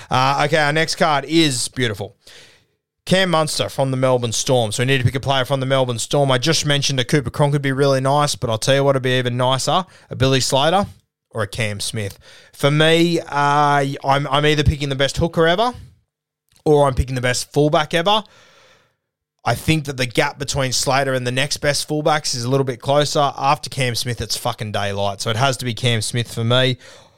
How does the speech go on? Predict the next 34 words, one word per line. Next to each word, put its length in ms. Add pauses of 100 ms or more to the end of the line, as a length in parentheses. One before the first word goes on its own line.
(420)
I 120
will 140
pick 200
him 300 (100)
at 220
hooker. 420
Cam 380
Smith 440
at 180
hooker. 300
He'd 100
probably 260
be 60
my 100
skipper 360
in 260
this 160
side 520
as, 340
oh, 60 (160)
that's 160
not 140
fair. 180
I've 80
got 140
Lockie 320
and 120
Freddie 240
and 120
who 140
else 200
to 120
come, 340
but 340